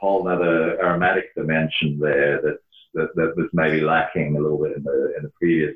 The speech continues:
vintages. So yeah, it's, uh, it's a very exciting wine, you know, and I think, like you say, it, it is a bit of a statement wine, and, you know, it is, it is one of those wines that wakes people up to what we're doing, you know, but I would, I would also say it's probably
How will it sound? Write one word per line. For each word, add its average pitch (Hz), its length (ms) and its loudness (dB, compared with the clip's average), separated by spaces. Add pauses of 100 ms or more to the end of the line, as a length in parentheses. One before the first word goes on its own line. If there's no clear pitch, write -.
vintages. 69 500 -4 (540)
So 92 140 2
yeah, 92 500 0
it's, 90 280 -4
uh, 80 600 4
it's 76 80 -10
a 82 40 -12
very 85 240 2
exciting 80 420 0
wine, 78 500 0
you 73 120 -4
know, 73 220 2
and 82 100 -2
I 85 80 0
think, 113 180 -2
like 113 180 0
you 110 160 -2
say, 92 260 2
it, 85 120 -4 (540)
it 139 100 0
is 127 100 2
a 117 60 2
bit 113 160 2
of - 0 -
a - 140 -4
statement 104 420 0
wine, 92 400 2
and, 80 340 2
you 90 80 0
know, 82 140 4
it 82 160 0
is, 90 160 2 (240)
it 87 120 -8 (140)
is 95 220 0
one 90 180 2
of 85 120 2
those 80 180 2 (180)
wines 82 360 2 (120)
that - 100 -12 (340)
wakes 92 280 0 (100)
people 87 280 0
up 82 220 0 (120)
to 87 60 -6
what 87 160 2
we're - 160 0
doing, 82 560 2
you 92 60 -2
know, 85 280 2
but 87 140 -2 (140)
I 98 40 0
would, 98 180 0 (200)
I 107 60 2
would 113 100 2
also 113 240 0 (100)
say 107 260 2
it's 90 200 -4
probably 87 380 0